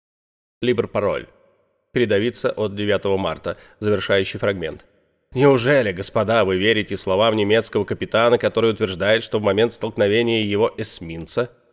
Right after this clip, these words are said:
тот находился в тридцати пяти милях к северу от Британии, и вы не хмуритесь, когда он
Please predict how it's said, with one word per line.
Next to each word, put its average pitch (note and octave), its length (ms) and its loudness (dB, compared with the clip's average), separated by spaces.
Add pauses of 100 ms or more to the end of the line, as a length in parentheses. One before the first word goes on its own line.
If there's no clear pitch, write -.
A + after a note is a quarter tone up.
тот F#2+ 180 -4
находился G#2+ 540 0 (340)
в - 60 -20
тридцати A#2+ 400 -4
пяти B2+ 260 -6
милях A#2+ 340 0
к - 60 -18
северу A#2 400 2
от A2+ 120 -6
Британии, A#2+ 500 2 (800)
и A2 120 0
вы G2+ 280 -2 (100)
не A#2 240 0
хмуритесь, A#2+ 640 2
когда A2 380 4
он B2+ 200 6